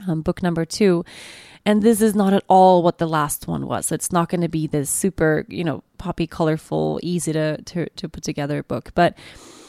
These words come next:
uh, it's a book about loss. <laughs> It's a book about resilience. It's a book about overcoming. It's a book about death. And I'm writing about this exact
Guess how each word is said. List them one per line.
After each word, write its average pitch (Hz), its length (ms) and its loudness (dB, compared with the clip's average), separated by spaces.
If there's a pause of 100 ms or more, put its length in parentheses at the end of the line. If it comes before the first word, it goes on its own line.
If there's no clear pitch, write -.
(300)
uh, 175 220 -6
it's - 160 -4
a 311 60 4
book 247 120 2
about 277 260 2
loss. 254 520 -2
<laughs> - 300 -10
It's - 180 -8
a 214 40 -4
book 220 200 -2
about 202 240 -2
resilience. 196 640 -2
It's 190 160 -10
a 185 60 -16
book 185 160 -8
about 175 320 -4 (400)
overcoming. 190 680 0
It's - 160 -12
a 180 40 -4
book 175 180 -8
about - 260 -10
death. - 300 -2
And 180 100 -4
I'm 185 140 -2
writing 202 340 2
about 165 360 -2
this - 340 -4
exact - 580 -10